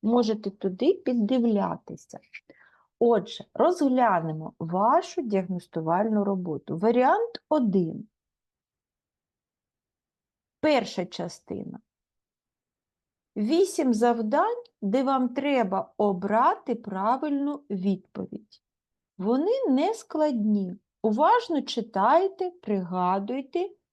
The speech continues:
і обирайте правильну відповідь. Наступне завдання. Обирайте потрібне зображення.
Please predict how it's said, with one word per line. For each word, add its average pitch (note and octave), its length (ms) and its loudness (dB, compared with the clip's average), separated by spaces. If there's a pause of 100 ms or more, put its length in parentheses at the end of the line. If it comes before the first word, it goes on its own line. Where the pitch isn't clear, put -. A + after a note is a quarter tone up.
(240)
і C#4 100 0
обирайте A3+ 760 2
правильну A3+ 680 -2
відповідь. G3+ 1040 -10 (1400)
Наступне D4+ 800 2
завдання. G#3+ 880 0 (540)
Обирайте C4 760 4 (400)
потрібне C4+ 680 -4
зображення. G3 960 -4